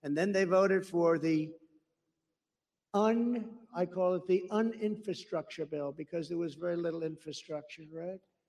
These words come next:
There was nine percent infrastructure. Most of it's like throwing the money right out the window.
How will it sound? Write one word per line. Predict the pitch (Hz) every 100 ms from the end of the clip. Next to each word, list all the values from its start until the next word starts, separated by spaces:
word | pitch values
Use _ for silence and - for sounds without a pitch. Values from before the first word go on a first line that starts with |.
| _ 165
There |
was | 165 160 147
nine | 175 202
percent | 202 185 - 175 175
infrastructure. | 175 175 156 - 160 151 -
Most | 147 170 175 -
of | 156
it's | 160 - -
like | 156 151 -
throwing | 165 170 170
the | 151
money | 156 151
right | 147 160
out | 156 156 151
the |
window. | 143 147 151 147 139 147